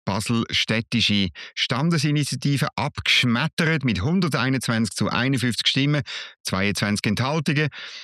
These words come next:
hat er abgelehnt, dass Basel-Stadt und Basel-Landschaft, ähm, äh, jeweils als ganze Standesstimme zählen und auch je zwei Ständeräte überkommen. Ähm, man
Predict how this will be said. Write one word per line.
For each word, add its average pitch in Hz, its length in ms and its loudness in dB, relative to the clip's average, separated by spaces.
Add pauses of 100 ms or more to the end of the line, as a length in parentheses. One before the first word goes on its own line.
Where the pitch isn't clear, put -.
hat 127 260 0
er 127 280 0
abgelehnt, 143 760 0
dass 113 420 -2
Basel-Stadt 110 640 -2
und 139 100 0
Basel-Landschaft, 117 1120 -2
ähm, 101 480 0
äh, 87 360 -2
jeweils 120 580 0
als 101 260 -4
ganze 127 520 0
Standesstimme 175 960 2 (420)
zählen 139 420 0
und 110 240 0
auch 98 240 0
je 101 540 2 (300)
zwei 92 500 0
Ständeräte 139 800 0
überkommen. 151 640 0 (580)
Ähm, 98 540 2
man 98 120 0